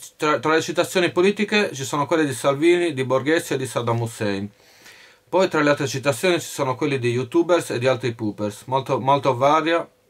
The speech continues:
e, e simpatica direi. Poi bellissima anche la parte dove i cavalli vanno al contrario, mi ha fatto morire. Non mancano citazioni anche a film come Star Wars e a cartoni come Topolino, sempre tramite, tramite immagini,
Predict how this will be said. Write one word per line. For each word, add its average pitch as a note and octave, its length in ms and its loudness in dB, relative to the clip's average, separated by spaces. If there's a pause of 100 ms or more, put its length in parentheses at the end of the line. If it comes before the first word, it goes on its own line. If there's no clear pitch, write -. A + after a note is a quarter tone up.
(140)
e, A2 340 -2
e A2+ 40 -2
simpatica A2 640 -4
direi. G#2 340 -2 (1600)
Poi F3+ 140 0
bellissima E3 440 4
anche D#3 160 0
la C#3+ 100 4
parte E3+ 240 0
dove C3+ 220 -2
i B2+ 40 -4
cavalli D3+ 400 2
vanno C3 200 0
al A#2+ 100 -4
contrario, A2 560 0
mi A2+ 80 -4
ha A2+ 40 -4
fatto B2+ 260 -6
morire. A2 580 -2 (1700)
Non C#3 100 -4
mancano F3+ 280 2
citazioni D3+ 520 0
anche C#3 160 0
a C#3 40 2
film D#3+ 220 -2
come B2 240 -6
Star A#2+ 240 -2
Wars D#3 580 0
e A#2 120 -6
a A2+ 40 -4
cartoni C3 400 -2
come B2 240 -6
Topolino, A2 500 -2
sempre C#3+ 300 -4
tramite, A#2+ 580 -4
tramite B2+ 380 -4
immagini, C#3+ 580 0